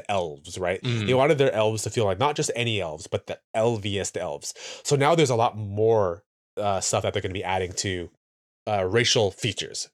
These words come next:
Speaker 1: Like, it's not that you have, like, uh, let's say dwarves, uh, with stone cutting. It's not just that, yeah, you have a cultural history for,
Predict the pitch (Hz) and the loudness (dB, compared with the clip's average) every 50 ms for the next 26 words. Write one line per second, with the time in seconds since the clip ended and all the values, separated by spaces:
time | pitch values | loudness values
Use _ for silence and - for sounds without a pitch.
0 | _ _ _ _ _ - 107 101 - - - 127 113 - 123 123 127 139 117 127 | _ _ _ _ _ -4 -4 -4 -4 -6 -6 -6 -6 -2 0 0 0 0 0 -2
1 | 120 117 113 110 107 101 - - - _ _ _ _ _ _ _ _ _ _ _ | 0 0 2 0 0 -2 -6 -12 -14 _ _ _ _ _ _ _ _ _ _ _
2 | _ _ 135 123 120 117 104 117 113 107 101 98 107 104 98 - 110 104 101 101 | _ _ -4 -2 -2 0 0 0 2 2 2 2 0 -2 -2 -2 -2 -2 0 -2
3 | 101 98 - _ 123 117 - 147 131 113 107 113 101 101 107 104 131 151 151 - | -2 -6 -6 _ -6 0 0 0 0 0 -2 -4 0 2 2 2 2 0 -2 -6
4 | - - - 110 107 104 101 101 110 101 - - - - - - - - 131 113 | -8 -6 -2 0 0 0 2 0 0 -2 -2 -8 -16 -12 -6 -6 0 2 2 2
5 | 110 104 - 95 80 76 80 - _ - - - - - _ _ _ _ _ _ | 2 -2 -6 -10 -10 -10 -14 -16 _ -20 -20 -20 -20 -20 _ _ _ _ _ _
6 | _ 135 127 - 135 143 170 175 139 120 147 143 - - - 117 107 98 92 - | _ -2 0 2 2 0 0 0 2 2 2 2 2 2 2 2 2 2 0 -4
7 | _ _ _ _ _ _ _ _ _ _ _ _ _ _ 156 160 156 139 123 113 | _ _ _ _ _ _ _ _ _ _ _ _ _ _ -2 2 4 4 4 4
8 | 117 117 120 117 101 98 - - 131 117 - - 113 101 - 104 95 - - 101 | 4 2 2 2 0 -2 -2 0 0 0 0 -2 -4 -4 -2 -4 -4 -4 -4 -4
9 | 98 98 95 92 - - 107 98 98 95 92 90 87 87 87 107 | -2 -2 -4 -6 -4 -2 0 0 2 2 0 0 -2 -4 -6 -8